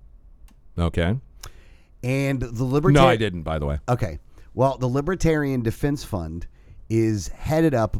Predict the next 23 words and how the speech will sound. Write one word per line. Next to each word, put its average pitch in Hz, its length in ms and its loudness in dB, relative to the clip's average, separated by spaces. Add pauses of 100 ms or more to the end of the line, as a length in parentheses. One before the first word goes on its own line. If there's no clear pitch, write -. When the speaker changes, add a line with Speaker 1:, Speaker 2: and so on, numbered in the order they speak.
Speaker 2:
by 92 580 -2
Nick 110 280 -4
Sarwark. - 720 -6 (640)
Speaker 1:
Okay. 98 320 0 (220)
Speaker 2:
And 120 260 -2
the 127 60 0
whole 151 200 4
reason 135 440 -2
for 104 320 -2
it 95 120 -4
is 101 240 -4
this 107 100 4
Speaker 1:
Former, 123 400 4 (160)
uh, 101 200 0
national 147 300 6
Speaker 2:
former 160 160 4
Speaker 1:
chair 139 180 4
Speaker 2:
national 90 160 2
Speaker 1:
of - 40 2
the 85 100 -2
Speaker 2:
chair. 95 80 2
Speaker 1:
party. 82 300 -4
Yeah. 82 180 0